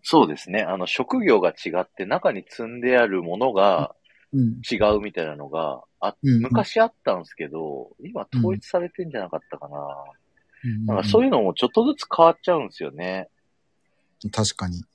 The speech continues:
Speaker 1: だからそれをね、今でも通用する情報をちょっと、こう、選んで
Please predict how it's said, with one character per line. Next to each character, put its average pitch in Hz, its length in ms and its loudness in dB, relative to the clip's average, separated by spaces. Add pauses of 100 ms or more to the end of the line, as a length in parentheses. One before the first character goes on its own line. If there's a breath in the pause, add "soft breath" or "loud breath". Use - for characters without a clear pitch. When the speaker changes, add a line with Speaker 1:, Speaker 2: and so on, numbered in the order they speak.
(480)
Speaker 1:
だ 131 100 -4
か 110 100 -2
ら 87 100 -2
そ - 200 -8
れ 143 160 4
を 143 120 2
ね、 156 300 -8
今 120 360 0
で 92 180 2
も 101 200 -2
通 - 200 -6
用 104 180 -2
す - 160 -14
る 104 160 -6
情 101 200 -4
報 98 160 -4
を 95 40 -4
ち - 120 -12
ょ - 60 -6
っ - 60 -20
と、 71 240 -10 (240)
こ 73 280 -6
う、 87 60 -2
選 113 280 4
ん - 20 -10
で 71 240 -8